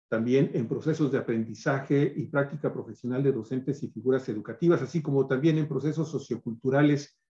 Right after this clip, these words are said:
e intervención en educación. Asimismo, autora de diversos artículos y ponencias de carácter social y autora también del libro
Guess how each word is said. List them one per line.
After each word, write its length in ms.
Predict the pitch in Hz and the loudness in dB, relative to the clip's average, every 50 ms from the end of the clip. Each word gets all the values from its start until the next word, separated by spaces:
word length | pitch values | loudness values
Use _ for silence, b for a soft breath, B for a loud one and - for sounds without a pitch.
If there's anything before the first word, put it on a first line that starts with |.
| _ _ | _ _
e 80 | - 123 | -2 -2
intervención 640 | 123 117 156 147 143 139 123 110 - 147 143 139 | 0 2 4 4 6 6 4 4 4 2 4 4
en 120 | 139 131 123 | 4 2 0
educación. 520 | 113 117 110 131 127 - 123 110 104 - _ _ _ _ _ _ _ _ | -2 -4 -6 -8 -8 -6 -6 -6 -6 -8 _ _ _ _ _ _ _ _
Asimismo, 760 | - - - 143 135 151 185 165 165 214 247 233 233 - - _ _ _ _ _ - | -16 -6 -2 2 4 4 4 4 4 2 0 0 -2 -6 -12 _ _ _ _ _ -8
autora 460 | 117 117 113 - 156 156 156 160 165 156 | -8 -8 -2 2 4 6 6 6 4 0
de 100 | 135 120 | -2 -2
diversos 420 | 113 117 120 139 139 143 151 - 135 | 0 2 2 2 2 0 -2 -6 -8
artículos 540 | 113 - - 160 147 - - 151 135 - 123 | -10 -8 -6 -6 -6 -4 -4 -4 -4 -4 -6
y 60 | 110 | -8
ponencias 420 | - 113 117 131 131 131 143 113 | -6 -6 -4 -4 -4 -4 -4 -4
de 80 | 113 113 | -6 -6
carácter 380 | - 117 131 127 - 139 123 | -6 -6 -6 -4 -2 -4 -4
social 420 | - - 98 - 135 135 139 165 - 131 | -4 -6 -10 -6 -2 -2 0 -2 -2 -4
y 40 | |
autora 460 | 110 104 104 - 139 131 139 139 135 - | -6 -8 -6 -4 -2 0 0 0 -2 -4
también 280 | 104 107 120 131 127 | -4 -2 -2 -2 0
del 160 | 113 107 110 | -2 -2 -4
libro 440 | 113 131 127 120 123 127 120 - - | -2 -2 -2 0 0 -2 -4 -4 -10